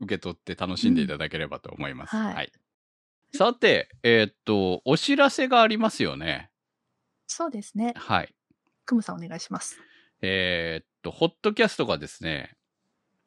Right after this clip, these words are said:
Speaker 1: あの、あの、Amazonさんで、Amazon Musicで、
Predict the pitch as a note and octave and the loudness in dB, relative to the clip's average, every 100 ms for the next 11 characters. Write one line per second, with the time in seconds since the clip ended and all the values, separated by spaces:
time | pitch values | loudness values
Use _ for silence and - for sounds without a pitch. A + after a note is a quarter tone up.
0 | - C#3 E3 A3 - _ - C#3 F3+ A3+ | -2 4 6 4 0 _ -6 2 2 2
1 | - _ _ - C#3 G#3+ F3 B2 _ _ | -4 _ _ -2 4 4 4 -6 _ _
2 | - G2+ B1+ - _ _ _ - - G2+ | -2 -2 -4 -16 _ _ _ -12 -4 -4
3 | C#2+ - - _ _ _ _ _ _ _ | -4 -12 -20 _ _ _ _ _ _ _
4 | _ A2+ F3+ G#3 G#3 G3+ E3 D3+ F#3+ E3+ | _ 2 4 4 4 4 4 2 4 4
5 | A#2 F#2+ _ - - C#2 - | 2 -4 _ -14 -8 -8 -10